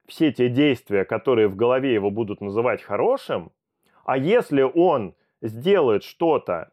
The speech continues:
за что сам себя будет считать плохим, он сам пойдёт себя наказывать. Как удобно. Да пр-, да его вообще дальше контролировать не нужно.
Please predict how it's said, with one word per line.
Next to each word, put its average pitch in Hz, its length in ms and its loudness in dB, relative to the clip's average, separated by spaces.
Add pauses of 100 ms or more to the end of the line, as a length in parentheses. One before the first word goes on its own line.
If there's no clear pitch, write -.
за 120 180 -4
что 147 180 -4
сам 147 260 -4
себя 110 260 -4
будет 117 280 -6
считать 110 420 -4
плохим, 208 500 -4 (420)
он 180 140 0
сам 247 280 -2
пойдёт 202 340 2
себя 170 240 -2
наказывать. 123 760 -2
Как 233 260 -2
удобно. 165 680 0
Да 107 180 -6
пр-, 131 160 -4
да 131 160 0
его 165 440 0
вообще 156 260 -2
дальше 202 280 -4
контролировать 143 680 0
не 123 80 -6
нужно. 110 420 -6